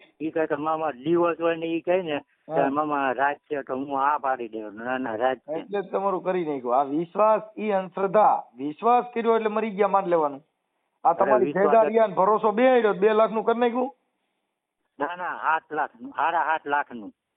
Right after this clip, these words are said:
Speaker 2: ઓહો, એટલું બધું કેમ?
Speaker 1: હા, ઈ એમાં અમે વિધિ કરવામાં સાડા ચાર લાખ રૂપિયા આપ્યા.
Speaker 2: કોને આપ્યા ઈ?
Speaker 1: ઈ આને જ બધા આપ્યા છે પૈસા.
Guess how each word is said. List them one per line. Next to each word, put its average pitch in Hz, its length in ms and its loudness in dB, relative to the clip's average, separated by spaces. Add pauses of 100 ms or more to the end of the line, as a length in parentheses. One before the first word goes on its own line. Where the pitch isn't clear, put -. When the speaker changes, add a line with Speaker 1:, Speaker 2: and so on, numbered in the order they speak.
(140)
Speaker 2:
ઓહો, 170 600 2
એટલું 190 280 -2
બધું 254 200 2
કેમ? 285 120 2 (1500)
Speaker 1:
હા, 147 240 0
ઈ 170 180 -6
એમાં 165 340 -2
અમે 165 220 -6
વિધિ 165 360 -6
કરવામાં 170 540 0
સાડા 170 240 0
ચાર 170 280 -2
લાખ 165 260 -2
રૂપિયા 151 360 -4
આપ્યા. 123 260 -4 (380)
Speaker 2:
કોને 254 320 4
આપ્યા 202 180 2
ઈ? 170 260 0 (840)
Speaker 1:
ઈ 143 120 -2
આને 170 380 0
જ 151 80 -20
બધા 170 220 0
આપ્યા 156 440 -2
છે 127 120 -10
પૈસા. 113 500 -10